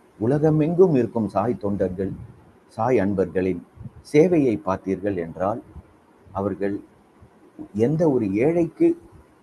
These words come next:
சேவை செய்யும் பொழுதும், நாம் சேவை செய்கிறோம்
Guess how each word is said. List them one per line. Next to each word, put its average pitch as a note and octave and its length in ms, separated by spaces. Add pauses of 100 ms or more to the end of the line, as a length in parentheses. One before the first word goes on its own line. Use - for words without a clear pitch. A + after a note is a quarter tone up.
(160)
சேவை A#2+ 340
செய்யும் A2 360
பொழுதும், F#2+ 520 (1120)
நாம் D#3 440
சேவை E3 320
செய்கிறோம் C3+ 600